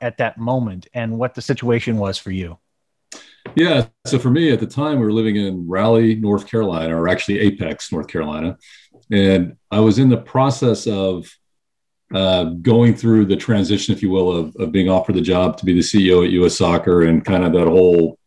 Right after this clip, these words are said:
Speaker 2: process you go through when things are kind of towards the end. And that was all happening at that time. And I remember that I was, uh,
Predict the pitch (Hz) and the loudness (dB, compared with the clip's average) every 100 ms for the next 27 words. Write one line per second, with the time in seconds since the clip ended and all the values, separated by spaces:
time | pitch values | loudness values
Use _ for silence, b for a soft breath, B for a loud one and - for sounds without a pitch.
0 | _ - 95 - - 92 92 90 101 92 | _ -4 -2 -2 -4 0 2 2 2 2
1 | 87 95 95 85 - 95 85 101 90 82 | 2 2 0 -2 -6 -6 -2 2 2 2
2 | 87 90 90 87 85 - B B B B | 2 2 2 2 2 -2 B B B B
3 | B _ 240 101 98 95 95 - 113 127 | B _ 0 2 4 2 -2 -2 0 2
4 | 127 131 104 113 117 117 101 95 87 _ | 2 0 -2 -4 -6 -4 -4 -6 -10 _
5 | _ _ _ _ 113 110 107 98 117 107 | _ _ _ _ -6 -2 0 0 0 0
6 | 92 92 95 123 120 98 95 90 90 82 | -2 0 2 4 4 2 0 -2 -4 -8
7 | - _ - 92 87 85 82 80 | -12 _ -10 -6 -4 0 0 -2